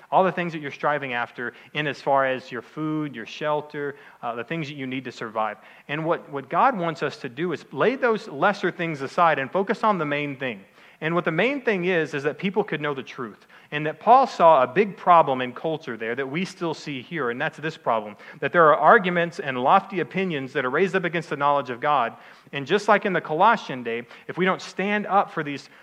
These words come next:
uh, against these false truths and against these things that are leading people away from the knowledge of God, we're gonna see people perish for eternity.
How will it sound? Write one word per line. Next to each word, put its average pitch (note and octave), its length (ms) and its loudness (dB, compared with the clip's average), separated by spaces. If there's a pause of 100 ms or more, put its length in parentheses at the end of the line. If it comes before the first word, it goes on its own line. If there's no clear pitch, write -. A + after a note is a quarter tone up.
(120)
uh, D3 120 -4
against D3+ 280 -4
these C3+ 160 -6
false F3+ 420 4
truths C#3+ 440 -4
and D3 120 -8
against D#3+ 240 -6
these F3 100 -10
things E3+ 200 -4
that C#3+ 80 2
are C3 60 2
leading F#3+ 380 -2
people F3+ 260 -6
away D#3 160 0
from D#3+ 140 -10
the C3+ 60 -2
knowledge C3+ 320 0
of A2+ 100 -8
God, C#3 280 4 (200)
we're D#3 100 -2
gonna F3 140 0
see F3 160 -6
people D3 320 -10
perish D3+ 640 -6
for A#2+ 160 -10
eternity. A2 460 -12